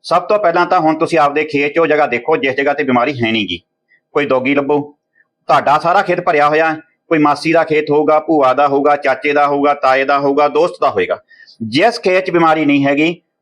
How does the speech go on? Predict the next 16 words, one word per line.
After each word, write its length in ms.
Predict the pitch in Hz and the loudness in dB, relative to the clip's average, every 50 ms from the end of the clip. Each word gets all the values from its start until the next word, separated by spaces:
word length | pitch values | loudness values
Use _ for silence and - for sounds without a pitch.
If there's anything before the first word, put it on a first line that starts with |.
| _ - | _ 0
ਉਸ 380 | 151 165 180 202 214 226 220 - | 2 4 4 4 4 2 0 -2
ਖੇਤ 240 | - 160 151 147 143 | -4 -2 -2 0 0
ਦੇ 120 | 139 151 151 | 0 0 0
ਵਿੱਚੋਂ 280 | 143 143 143 170 170 | 0 -2 0 0 0
ਜੋ 100 | 170 170 | 2 0
ਝੋਨਾ 300 | 165 165 165 143 131 127 | 0 0 0 0 0 0
ਪੱਕ 280 | 123 - 123 117 - 135 | -2 -2 -4 -4 -2 0
ਜਾਵੇ, 300 | 139 143 143 151 156 165 156 - _ _ _ _ _ - | 0 0 2 0 0 -2 -4 -10 _ _ _ _ _ -6
ਤੇ 80 | 160 | -4
ਆਪਦਾ 460 | 151 - 156 - - 143 139 147 156 147 | -2 0 2 2 2 2 2 2 0 2
ਬੀਜ 260 | 117 127 131 143 143 | 0 -2 -2 -2 -2
ਹੱਥ 180 | 135 135 131 - - - _ - | -2 -2 -4 -4 -8 -18 _ -6
ਜਾਂ 180 | 120 135 147 143 | -2 -2 0 0
ਦਾਤੀ 320 | 113 127 123 - - 147 | 0 -2 -2 -2 -2 -2
ਨਾਲ 120 | 147 139 120 | -2 -2 -2
ਵੱਢੋ, 420 | 113 113 - - - - - _ | -2 -2 0 0 -2 -2 -6 _